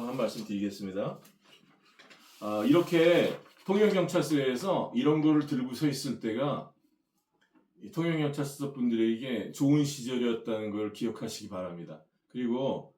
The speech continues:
이런 분들, 조작했던 분들 공판에 나와서 함부로 말씀하지 마세요. 아, 그리고 이런 범죄 인지서를 작성했던 그런 사람들, 저희가 원래 그런 사람들 처벌하기를 바라지 않아서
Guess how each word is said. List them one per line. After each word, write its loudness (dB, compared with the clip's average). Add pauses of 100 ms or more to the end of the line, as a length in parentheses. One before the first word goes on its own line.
(260)
이런 2
분들, -2
조작했던 -2
분들 -4 (300)
공판에 -2
나와서 -4
함부로 -4
말씀하지 -6
마세요. -14 (1300)
아, -10 (720)
그리고 -6 (480)
이런 -2 (160)
범죄 2
인지서를 0
작성했던 -6
그런 -2
사람들, -6 (500)
저희가 0
원래 0
그런 -4
사람들 -2
처벌하기를 -4
바라지 -4
않아서 -8